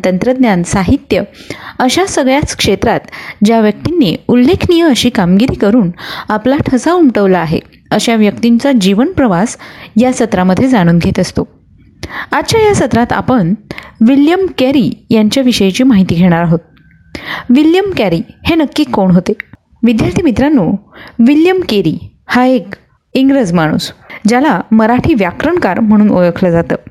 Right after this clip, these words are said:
चला तर मग जाणून घेऊया त्यांच्याविषयी सविस्तरपणे. विल्यम कॅरी हे एक ख्रिस्ती धर्मोपदेशक, मराठी भाषेचे व्याकरणकार आणि कोशकार, तसंच मराठी ग्रंथाचे देवनागरी लिपीतील आद्य मुद्रक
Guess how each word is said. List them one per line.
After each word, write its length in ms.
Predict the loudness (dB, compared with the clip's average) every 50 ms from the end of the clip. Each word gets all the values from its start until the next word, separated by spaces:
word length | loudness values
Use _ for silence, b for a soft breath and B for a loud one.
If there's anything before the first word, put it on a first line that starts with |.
| _ _ _ _ -4 -2
चला 180 | -2 0 0
तर 140 | 0 0 2
मग 140 | 2 0 0 -2 B B B B B B 0
जाणून 240 | 2 2 2 0 0 2
घेऊया 320 | 2 2 2 2 0 -2 -2 -2
त्यांच्याविषयी 540 | 0 0 0 2 2 0 0 0 0 0 0
सविस्तरपणे. 640 | 0 0 0 0 -2 0 -2 -4 -2 -2 -2 -2 -2 -4 b b b b b b
विल्यम 340 | 2 4 4 2 2 0 -2 -2 -2
कॅरी 340 | 0 0 2 0 0 -2 -4 -4 -2
हे 160 | 0 0 0
एक 200 | 0 -2 -4 -2
ख्रिस्ती 460 | 0 0 0 0 -2 -2 -2 -2 -2 -4 -8 B B B B B B 0
धर्मोपदेशक, 800 | 2 2 4 4 2 2 0 0 0 0 0 0 0 -2 -4 -6 -8 _ _ _ 0
मराठी 340 | 0 0 0 0 0 0 0
भाषेचे 440 | 2 2 2 0 0 -2 -2 0
व्याकरणकार 680 | 0 0 0 -2 -2 -2 -4 -2 -2 -2 -2 -2 -4 -6 B B B B B B B
आणि 160 | -2 -2 -2
कोशकार, 580 | -2 0 0 0 0 0 -2 -6 -4 -4 -6 -6 -8 -12 _ _ _ _ _ -4 -4
तसंच 360 | -2 -2 0 -2 -4 -4 -8 -18 B B B B B B
मराठी 380 | 0 0 0 0 0 0 0 0
ग्रंथाचे 520 | 2 2 2 0 0 -2 -2 -2 -2 0
देवनागरी 580 | 0 2 2 2 2 4 2 2 2 2 2 2
लिपीतील 460 | 2 0 0 -2 -2 -2 -2 -4 -4 -6 _ -6 -4
आद्य 300 | -2 0 0 0 0 2
मुद्रक 460 | 2 2 2 2 2 0 0 -2